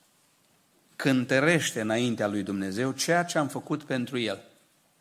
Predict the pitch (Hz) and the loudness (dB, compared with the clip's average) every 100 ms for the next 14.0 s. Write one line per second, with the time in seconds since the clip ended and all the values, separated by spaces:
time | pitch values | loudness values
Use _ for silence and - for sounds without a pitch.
0 | - _ _ 147 139 110 151 151 151 151 | -20 _ _ 4 4 6 4 8 6 8
1 | 151 196 214 185 160 156 147 139 185 180 | 8 6 6 4 4 4 4 6 4 4
2 | 147 147 180 151 147 135 156 165 160 131 | 2 2 4 6 6 6 6 4 6 2
3 | 131 123 95 - - - - - - 170 | 4 4 2 -6 -18 -20 -6 -6 2 6
4 | 196 185 151 - 185 190 170 - 151 135 | 8 8 6 6 6 6 0 2 2 2
5 | 131 - _ _ _ _ _ _ _ - | -2 -12 _ _ _ _ _ _ _ -20
6 | - - - _ 180 226 202 160 147 - | -20 -20 -20 _ 2 4 6 6 6 4
7 | 170 147 135 160 135 120 156 139 120 113 | 4 4 4 2 2 2 4 4 4 4
8 | 151 151 143 135 127 - - _ _ _ | 4 6 2 2 -2 -12 -20 _ _ _
9 | _ _ _ _ _ _ 135 127 156 127 | _ _ _ _ _ _ 0 6 6 6
10 | 117 123 - 135 131 127 113 139 143 123 | 0 0 -2 -2 0 -2 0 2 2 2
11 | 117 117 - _ _ _ _ _ _ _ | 0 -2 -10 _ _ _ _ _ _ _
12 | _ _ _ _ _ _ _ _ _ _ | _ _ _ _ _ _ _ _ _ _
13 | - - 180 262 269 214 175 156 151 - | -10 -8 0 0 2 2 4 4 0 -8